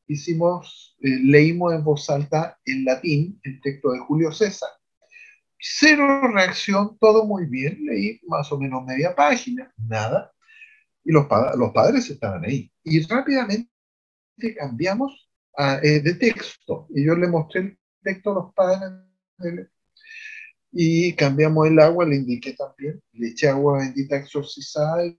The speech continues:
comencé a leer la oración de liberación en latín. No habrán pasado ni cinco segundos cuando el niño se pone tieso y de repente comienza a dar unos alaridos, pero espantosos,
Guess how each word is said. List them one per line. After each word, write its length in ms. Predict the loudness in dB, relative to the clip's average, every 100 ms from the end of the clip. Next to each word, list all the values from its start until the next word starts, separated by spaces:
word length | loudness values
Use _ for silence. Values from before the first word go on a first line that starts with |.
| -8
comencé 560 | -6 -4 -8 -4 0
a 80 | 2
leer 480 | 2 -2 -2 -4 -10 -6
la 180 | -4
oración 880 | -4 -6 -10 -6 -4 -4 -6 -10 -10
de 120 | -8
liberación 680 | -2 -2 -2 -4 -6 -2 -2
en 160 | -2 -4
latín. 500 | -6 -8 -8 -8 _ _ -20 -20 -20 -20 _ _ _ _ 0
No 180 | 4
habrán 380 | 6 6 4 2
pasado 580 | -8 -6 0 2 2 0
ni 240 | -2 -4
cinco 500 | -6 -4 -4 -4 -10
segundos 760 | -8 -4 0 0 0 -2 -2 -4
cuando 340 | -8 -6 -2 -4
el 120 | -2
niño 280 | -6 -6 -8
se 160 | -8
pone 320 | -12 -8 -4 -6
tieso 760 | -4 -4 -4 -6 -6 -6 -10 _
y 120 | -8 -4
de 80 |
repente 460 | -4 -2 -2 -2 -6
comienza 400 | -4 -4 -4 -2
a 40 |
dar 100 | -2
unos 220 | -2 -6 -6
alaridos, 480 | -4 -2 -2 -4 -6
pero 200 | -8 -8
espantosos, 1040 | _ -14 -12 -8 0 0 0 -18 _ _